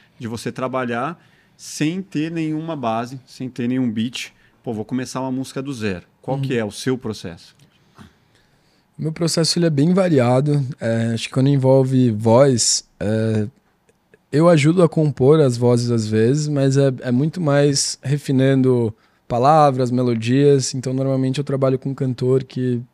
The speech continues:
Speaker 2: é, às vezes tem uma progressão de acorde, uma ideia ali eletrônica, e o cantor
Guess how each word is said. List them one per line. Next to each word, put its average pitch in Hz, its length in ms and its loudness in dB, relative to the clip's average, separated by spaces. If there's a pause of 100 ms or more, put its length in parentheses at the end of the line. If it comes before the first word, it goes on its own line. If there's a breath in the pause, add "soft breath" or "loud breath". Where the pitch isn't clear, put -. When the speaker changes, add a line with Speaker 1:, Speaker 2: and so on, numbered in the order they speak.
(300)
Speaker 2:
é, 110 400 -6 (160)
às - 240 -8
vezes 123 100 -8
tem 127 100 -6
uma 120 60 -2
progressão 123 400 -2
de 120 80 0
acorde, 135 560 2
uma 120 160 0
ideia 123 280 2
ali 117 100 0
eletrônica, 127 720 0
e - 40 4
o 139 60 2
cantor 135 440 4